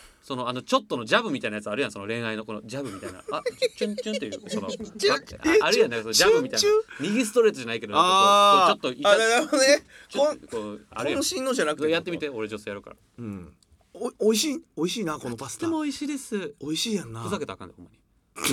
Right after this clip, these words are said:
Speaker 1: マジの、そ-、そんな、もう今コントみたいになってるやん。「美味しいな」みたいな。
Speaker 2: いや、お-、
Speaker 1: いや、
Speaker 2: もうちょい。
Speaker 1: ほんまに、ほんまに、
Speaker 2: わかった、わかった、
Speaker 1: 普通の、
Speaker 2: わかった。すまん、すまん。
Speaker 1: 普段の、その、
Speaker 2: うん。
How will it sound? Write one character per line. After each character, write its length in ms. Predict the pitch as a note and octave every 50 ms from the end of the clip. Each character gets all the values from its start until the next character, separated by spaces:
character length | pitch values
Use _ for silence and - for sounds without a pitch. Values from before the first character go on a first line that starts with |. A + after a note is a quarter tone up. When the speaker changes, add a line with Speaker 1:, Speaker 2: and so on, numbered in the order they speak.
| A2+ - A2
Speaker 1:
マ 140 | C3+ E3 E3
ジ 100 | D#3 C3
の、 120 | G#2+ G2+ - - -
そ-、 160 | - - - - -
そ 200 | - - G#3+ G#3+
ん 80 | A3
な、 100 | A3 G#3 - -
も 120 | C3+ C#3 C#3+
う 20 |
今 120 | C#3 D3+ D3
コ 120 | - -
ン 80 | C#4 A#3
ト 80 | -
み 100 | B2 A#2 G#2+
た 40 | G#2+
い 40 |
に 40 | G#2
な 100 | G2 G2
っ 20 | -
て 100 | - G2+
る 60 | G2
や 60 | E2+
ん。 20 | - - - E4 - - E4+ - - G4 -
「美 160 | - C#3 C#3+
味 80 | D#3 E3
し 160 | E3 F#3 A3 G3+
い 20 |
な」 280 | F#3 E3+ D#3+ C#3 B2+ A2
み 80 | A2+ G#2
た 100 | A2+ G#2+
い 40 |
な。 120 | G#2 G2 G2+
Speaker 2:
い 1040 | - - - B3 A#3+ - G#3+ - - - _ - A#3 - - - - - B3 - G3+
や、 100 | F3+ D#3+
お-、 100 | G3+ A3+
Speaker 1:
い 20 |
や、 80 | A3 -
Speaker 2:
も 120 | A3 C4
う 40 | B3
ち 60 | A#3
ょ 40 | B3
い。 60 | A3+
Speaker 1:
ほ 140 | - C#3+ F#3+
ん 20 | G#3+
ま 80 | G#3
に、 60 | F#3+
ほ 60 | A#3 A#3
ん 40 |
ま 0 |
に、 0 |
Speaker 2:
わ 0 |
か 0 |
っ 0 |
た、 80 | G#3 G3
わ 0 |
か 60 | F#3
っ 20 | F3
た、 80 | E3
Speaker 1:
普 80 | E3 F#3+
通 60 | G3
の、 80 | G3 G3
Speaker 2:
わ 60 | -
か 40 | -
っ 80 | -
た。 60 | -
す 80 | G3 A3
ま 80 | G3+ E3+
ん、 20 |
す 0 |
ま 0 |
ん。 0 |
Speaker 1:
普 80 | G#3+ C4+
段 200 | B3+ A#3 G#3+ A3
の、 180 | A3+ G3 B2+ -
そ 100 | - C3+
の、 100 | A#2+ A#2
Speaker 2:
う 20 |
ん。 140 | - -